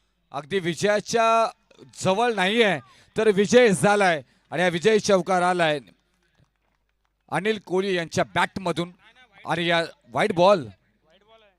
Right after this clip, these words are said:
व्हाईट बॉलचा मात्र हा चौकार आला आणि त्याच्यानंतर मात्र हा संघ जिंकलाय टीम, अ, पाटील इलेव्हन ट्रॉम्बे. कॉंग्रॅच्युलेशन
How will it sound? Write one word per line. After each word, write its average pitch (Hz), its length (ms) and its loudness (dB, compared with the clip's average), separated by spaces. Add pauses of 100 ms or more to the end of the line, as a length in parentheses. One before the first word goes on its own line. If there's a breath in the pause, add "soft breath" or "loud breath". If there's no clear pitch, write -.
(120)
व्हाईट 202 180 -2
बॉलचा 190 320 -2
मात्र 165 220 -8
हा 165 60 -4
चौकार 160 380 -6
आला 151 200 -4
आणि 147 160 -8
त्याच्यानंतर 170 440 -8
मात्र 165 200 -8
हा 160 80 0
संघ 170 280 -10
जिंकलाय 170 480 -8 (320 soft breath)
टीम, 170 300 -8
अ, 156 120 0
पाटील 170 380 -6
इलेव्हन 175 280 -10
ट्रॉम्बे. 185 460 -8 (1000)
कॉंग्रॅच्युलेशन 175 640 -4